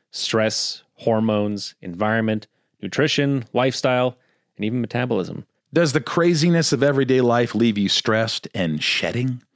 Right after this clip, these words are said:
Speaker 2: Since having kids, have you started seeing a little more of your scalp?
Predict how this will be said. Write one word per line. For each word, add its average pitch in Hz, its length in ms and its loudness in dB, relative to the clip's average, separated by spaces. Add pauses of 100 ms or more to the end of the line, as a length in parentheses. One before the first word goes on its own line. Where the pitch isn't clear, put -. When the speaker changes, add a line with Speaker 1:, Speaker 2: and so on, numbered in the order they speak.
(280)
Speaker 2:
Since 147 280 0
having 156 320 2
kids, 120 420 0
have 98 120 -2
you 95 80 2
started 113 340 2
seeing 110 200 2
a 101 40 2
little 101 180 2
more 98 240 4
of 87 100 -2
your 78 120 -2
scalp? 104 560 -2